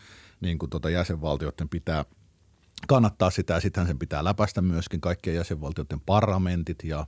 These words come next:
perustuslakivaliokunnat, perustuslakituomioistuimet ja kaikki muut. Että, tota, rehellinen tie tähän olisi se, että, että mennään sitten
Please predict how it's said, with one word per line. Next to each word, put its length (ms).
perustuslakivaliokunnat, 1080
perustuslakituomioistuimet 1500
ja 120
kaikki 320
muut. 280
Että, 200
tota, 340
rehellinen 640
tie 200
tähän 320
olisi 280
se, 180
että, 360
että 400
mennään 300
sitten 220